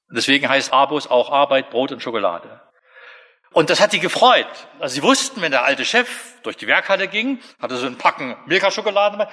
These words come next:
hat er jedem persönlich eine gegeben. „Wir haben wieder einen Auftrag gegeben. Preis den Herrn,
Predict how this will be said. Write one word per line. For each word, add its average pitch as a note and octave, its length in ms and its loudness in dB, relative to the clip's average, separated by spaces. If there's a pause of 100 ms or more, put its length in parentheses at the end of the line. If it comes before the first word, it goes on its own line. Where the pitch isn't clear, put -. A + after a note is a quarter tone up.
(120)
hat F#3+ 80 -2
er F3+ 60 -4
jedem C4+ 340 0
persönlich G#3 340 -2
eine F3+ 140 -4
gegeben. D3+ 300 -6 (240)
„Wir C3+ 140 0
haben G#3 120 0
wieder G3+ 140 2
einen E3+ 140 0
Auftrag C#3 340 -2
gegeben. F#2+ 400 -12 (240)
Preis F3+ 360 0
den F#3+ 140 -4
Herrn, G2 360 -2